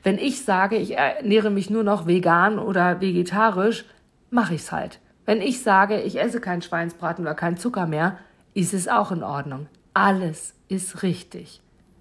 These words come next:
Alles passiert für dich. Und nimm dich einfach ernst, schätze dich und deine Meinung auch wirklich und nimm wahr, was willst du,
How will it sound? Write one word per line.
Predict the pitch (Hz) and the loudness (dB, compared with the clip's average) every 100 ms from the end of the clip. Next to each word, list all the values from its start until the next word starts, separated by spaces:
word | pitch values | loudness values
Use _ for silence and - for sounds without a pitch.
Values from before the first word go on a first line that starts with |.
| _ - | _ 4
Alles | 160 151 170 185 - _ - | 4 6 2 -2 -6 _ -6
passiert | 196 185 208 208 | -6 -2 -2 -2
für | - 277 240 | -2 0 2
dich. | 139 131 - - _ _ _ _ _ _ _ | 0 -10 -12 -20 _ _ _ _ _ _ _
Und | - 160 156 - _ _ _ - | 0 2 -2 -10 _ _ _ 0
nimm | 196 190 | 2 4
dich | 180 220 - 175 | 4 2 0 -2
einfach | 180 180 175 - | 0 0 -4 -2
ernst, | 196 190 175 - - | 0 2 0 -2 -2
schätze | 170 165 - | -2 0 -4
dich | 170 208 208 | -2 0 0
und | 196 180 | -2 0
deine | 160 160 | 0 2
Meinung | 170 165 170 220 214 180 147 - | 4 4 6 6 4 2 -2 -4
auch | 165 156 | -4 -4
wirklich | 160 175 170 170 147 139 - _ _ - _ - | -2 2 2 0 -6 -6 -14 _ _ -20 _ -6
und | 170 151 143 - _ - | -4 -4 -6 -18 _ -2
nimm | 170 156 147 | 0 2 4
wahr, | 147 202 254 247 - _ | 4 6 4 0 -16 _
was | 160 156 - 165 | -4 -2 -2 2
willst | 196 208 - 247 | 2 0 -6 -2
du, | 277 339 | -2 -4